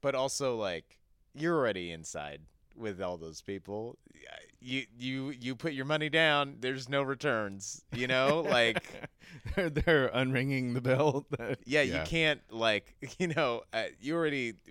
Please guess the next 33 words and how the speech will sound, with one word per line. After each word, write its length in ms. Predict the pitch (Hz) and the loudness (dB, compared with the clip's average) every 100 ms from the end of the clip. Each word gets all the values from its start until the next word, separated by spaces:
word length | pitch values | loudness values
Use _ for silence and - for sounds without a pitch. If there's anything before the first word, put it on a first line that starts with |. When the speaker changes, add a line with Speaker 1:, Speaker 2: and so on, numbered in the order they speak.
| 101 | -12
Speaker 1:
put 180 | 120 - | -10 -8
the 100 | 104 | -8
risk 260 | 104 - | -8 -8
in 220 | 98 92 90 | -8 -10 -10
to, 180 | 90 82 | -12 -12
for 300 | 92 87 73 | -10 -10 -10
exposure, 580 | 87 - 90 82 80 80 | -12 -10 -10 -10 -14 -14
so, 280 | - 82 | -12 -12
like, 400 | 78 78 76 - _ _ - - - - - - _ - - - | -10 -12 -12 -18 _ _ -20 -20 -20 -20 -20 -20 _ -20 -20 -8
just 260 | 214 - | -6 -4
stay 220 | - 82 80 | -8 -10 -12
and 80 | |
have 180 | 73 76 | -16 -18
a 40 | 78 | -14
good 200 | 85 71 | -14 -10
time. 880 | 101 110 135 143 143 143 147 147 127 _ _ - - - | -6 -4 -4 -4 -6 -6 -8 -10 -14 _ _ -20 -18 -4
Speaker 2:
No, 240 | 131 180 | 2 2
I, 360 | 127 123 123 117 _ _ - | 4 2 2 -2 _ _ -6
I 160 | 107 107 | -2 0
absolutely 520 | 117 123 127 117 117 | 0 0 0 2 2
get 200 | 101 110 | 4 4
it. 180 | 90 - _ - | 2 -2 _ -6
Um, 500 | 90 87 85 80 80 _ - _ 98 | -4 -2 -4 -6 -10 _ -20 _ -6
we 140 | 104 | -2
had 300 | 107 101 87 - | 0 0 -4 -8
grandparents 580 | 110 98 98 110 113 - | -4 -4 -2 -4 -4 -4
come 180 | 123 120 | -4 -2
to 60 | 131 | -2
visit, 360 | 139 160 160 _ _ - | -2 -2 -4 _ _ -10
uh, 40 | |
Speaker 1:
Uh-huh. 200 | 95 85 | -8 -2
Speaker 2:
our, 140 | 113 92 _ _ _ _ _ - | -4 -4 _ _ _ _ _ -10
my 200 | 104 | -6